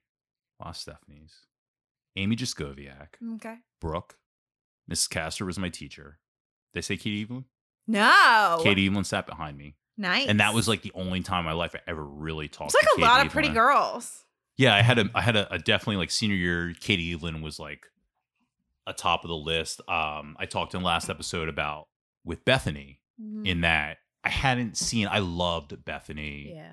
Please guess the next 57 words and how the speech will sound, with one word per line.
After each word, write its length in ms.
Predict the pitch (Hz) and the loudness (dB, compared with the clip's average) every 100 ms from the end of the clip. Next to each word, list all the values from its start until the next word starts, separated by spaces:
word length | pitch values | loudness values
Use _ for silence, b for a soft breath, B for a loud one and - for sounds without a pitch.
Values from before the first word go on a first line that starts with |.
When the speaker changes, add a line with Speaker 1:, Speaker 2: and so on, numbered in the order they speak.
| 82 | -8
Speaker 1:
I 100 | 85 | -2
had, 320 | 87 80 76 | 0 0 -4
you 80 | 78 | -10
know, 60 | |
fifth 240 | 73 95 - | -12 -12 -6
grade 160 | 85 82 | -4 -4
with 200 | 82 87 | -6 -4
her 340 | 80 78 - | -4 -6 -8
and 120 | 87 80 | -8 -6
I 40 | |
had 140 | 80 | -8
the 60 | 71 | -10
biggest 320 | - 82 78 | -8 -8 -8
crush 280 | - 78 - | -10 -12 -12
on 100 | 76 | -14
her 160 | 76 76 | -16 -14
and 80 | 82 | -12
I 60 | |
hadn't 260 | 82 90 82 | -6 -4 -4
seen 240 | - 92 | -2 -2
her 160 | 82 82 | -2 -4
in 80 | 78 | -6
so 240 | - 92 | -4 -4
long. 400 | 85 110 127 110 | -2 0 2 2
And 80 | 87 | 2
I 40 | |
remember 440 | 85 85 101 123 90 | 0 0 2 2 0
very 300 | 85 95 85 | 0 -2 -2
clearly 340 | - 110 95 | -4 -4 -2
seeing 380 | 85 - 98 101 | -4 -6 -6 -6
her 340 | 90 82 80 | -8 -8 -8
senior 340 | 78 - 101 87 | -8 -2 0 0
year 280 | 90 87 85 | -2 -4 -6
indoor 280 | 90 90 80 | -8 -10 -10
track 340 | 76 - 90 82 | -8 -2 -2 -4
and 80 | 76 | -10
she 120 | - | -14
was 100 | 76 - | -12 -4
running. 300 | 98 90 78 - b | -2 -2 -6 -12 b
I 20 | 226 | -8
hadn't 140 | 190 | -2
Speaker 2:
Yeah. 60 | 208 | 0
Speaker 1:
seen 300 | 180 208 277 | 0 0 0
her. 80 | - | -2
I 20 | |
felt 160 | - 180 | -2 2
like 100 | 156 | 2
I 40 | |
hadn't 140 | 151 | 2
seen 180 | - 160 | 0 -2
her 60 | 151 | -2
in 40 | |
forever. 260 | 127 151 170 | 0 2 4
And 80 | 110 | 4
I 40 | |
was 100 | 117 | 4
like, 160 | 104 | 0